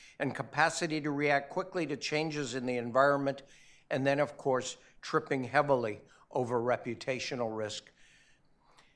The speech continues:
Wells is a company with a culture of customer focus and restraint, and T D Bank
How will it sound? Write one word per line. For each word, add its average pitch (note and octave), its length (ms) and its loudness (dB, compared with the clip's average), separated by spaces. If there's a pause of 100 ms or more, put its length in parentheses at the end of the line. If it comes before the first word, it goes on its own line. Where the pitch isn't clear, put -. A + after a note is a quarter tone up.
(160)
Wells D#3+ 640 4
is C3+ 160 -4
a C#3 40 -2
company D#3+ 440 0
with C#3 180 0
a C3+ 60 0
culture D3 480 -2
of B2 200 -4
customer D#3+ 480 0
focus C3+ 600 0 (120)
and A2+ 260 -2 (140)
restraint, E3 600 0 (480)
and B2 160 -2
T G#3 260 -6
D D3+ 140 4
Bank C3+ 320 2